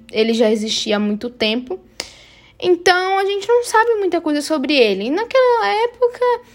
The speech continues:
as pessoas não conheciam muito sobre vírus, não conheciam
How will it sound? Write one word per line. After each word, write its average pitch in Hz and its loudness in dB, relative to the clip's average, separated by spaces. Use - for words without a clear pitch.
as 381 -6
pessoas 403 0
não 381 2
conheciam 381 0
muito 294 0
sobre 269 0
vírus, 254 0
não 269 0
conheciam 277 -4